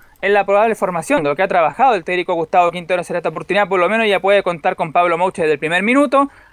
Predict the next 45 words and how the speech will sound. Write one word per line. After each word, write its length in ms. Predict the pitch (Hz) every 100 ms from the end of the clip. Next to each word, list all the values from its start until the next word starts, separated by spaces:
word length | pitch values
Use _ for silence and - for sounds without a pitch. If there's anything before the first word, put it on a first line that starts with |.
| _
Julio 280 | - 240 233
Barroso 540 | 202 175 269 - 165 151
estaría 760 | - 160 170 - 185 170 165
desde 260 | 165 160 156
el 40 |
minuto 340 | 147 170 190
inicial 420 | 175 170 175 190 196 - -
en 160 | - 151
reemplazo 360 | 147 143 180 185
de 100 | 156
Juan 180 | 185
Manuel 220 | 175 180 185
Insaurralde, 500 | - 160 196 214 196
que 100 | 156
se 80 |
ha 20 | 165
visto 200 | 175 165
bastante 380 | 147 214 202
bajo, 260 | 214 202 190
pese 480 | - 269 - 208 240 _ _
a 100 | 135
que 160 | - 151
marcó 260 | 156 - 185
un 80 | 156
gol 400 | 220 208 160 139
frente 220 | 165 151
a 40 |
Palestino 380 | 156 151 143 185
en 60 | 175
el 60 |
empate 220 | 156 180 180
parcial, 360 | 175 - 220
pero 180 | 214 185 175
obviamente 320 | 175 185 175
su 120 | 170
rendimiento 720 | 156 156 165 170 170 151 143 - - -
durante 300 | 147 160 160
la 100 | 151
temporada 340 | 151 147 160
ha 20 |
sido 260 | 147 160 147
muy 140 | 151
malo, 240 | 190 202 196
por 140 | 156
eso 320 | 175 190 165